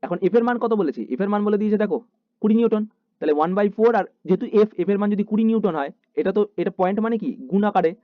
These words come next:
তাহলে চার দিয়ে এটাকে কাটলে কত হয়? চার দিয়ে কাটলে, চার দিয়ে কুড়িকে কাটলে হচ্ছে চার পাঁচে কুড়ি, তাহলে পাঁচ একে পাঁচ, তাহলে পাঁচ নিউটন।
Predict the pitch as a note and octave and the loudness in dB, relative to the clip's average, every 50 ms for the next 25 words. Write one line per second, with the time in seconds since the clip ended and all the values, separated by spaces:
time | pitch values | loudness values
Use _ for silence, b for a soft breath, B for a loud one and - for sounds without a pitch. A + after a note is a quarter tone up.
0 | _ _ - D3 D3+ - - F3+ E3 F3+ F3+ G#3+ G#3+ G#3+ G3+ G#3 G#3 G3+ G3+ G#3+ | _ _ -8 -8 -8 -4 -2 -2 0 0 0 -2 -2 -2 -4 -4 -4 -4 -4 -4
1 | G3 G#3 - A3 G#3 E3 A#2 - - _ _ _ _ _ _ _ _ _ _ _ | -4 -4 0 0 2 2 0 -2 -6 _ _ _ _ _ _ _ _ _ _ _
2 | _ _ _ _ _ _ _ _ - C3+ C3+ D3 E3 G3 F#3 F#3 F3 E3+ G3 G3+ | _ _ _ _ _ _ _ _ -4 -2 -2 0 -2 -2 -2 -2 -2 -4 -4 -4
3 | F#3+ D#3+ D3+ D3+ F3+ F#3 G3+ F#3+ F#3 G3 F#3 F#3+ F#3 F#3+ G3+ G3+ G3 - A#3 B3+ | 0 0 0 -2 -2 -4 -4 -4 -4 -4 -4 -4 -4 -2 -4 -4 -2 0 0 0
4 | F4 F#4+ - _ _ _ _ _ _ _ _ _ _ _ - D#3 D#3+ E3 F3 - | 0 -4 -10 _ _ _ _ _ _ _ _ _ _ _ -2 0 0 0 0 -2
5 | F3 E3 - _ A#3+ B3 A#3+ - B3 A3+ D#3 - - _ _ _ _ _ _ _ | -4 -6 -6 _ -8 -8 0 2 2 2 2 -2 -8 _ _ _ _ _ _ _
6 | _ _ _ _ _ _ _ _ _ C3 B2 D3+ G#3+ E4 - _ _ - C#3+ C3 | _ _ _ _ _ _ _ _ _ -4 -2 -2 -2 -4 -8 _ _ -4 -4 -4
7 | D3+ D#3 A3 G#3+ A#3+ G#3 C#3+ - - - C3 - G#3+ - - G#3+ G3+ - F#3+ E3 | -2 -4 -4 0 0 0 0 0 -2 -6 -6 -6 -4 -2 0 0 0 0 -2 -4
8 | C3+ A2+ A#2 G2 | -4 -6 -8 -10